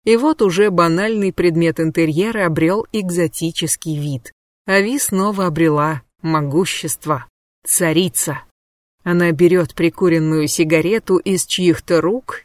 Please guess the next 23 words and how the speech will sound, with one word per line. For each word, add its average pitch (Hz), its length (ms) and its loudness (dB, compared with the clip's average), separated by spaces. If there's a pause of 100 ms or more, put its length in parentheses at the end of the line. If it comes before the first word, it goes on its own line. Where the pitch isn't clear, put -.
(100)
и 180 80 -2
осваивается 175 880 0
в 151 80 -2
новой 165 300 0
реальности, 196 720 -2 (340)
пользуясь 202 580 2
ролью 170 440 2
хозяйки 170 880 -2 (160)
и 202 160 0
нигде 185 540 2
надолго 160 520 2
не 165 140 0
останавливаясь. 139 1040 -6 (720)
Как - 200 -2
только 294 340 2
Ви 170 200 4
наскучивает 156 680 0
беседа, 202 520 0
она 208 220 0
извиняется 226 840 0 (120)
и 302 140 0
движется 165 640 -2
дальше. 139 540 -4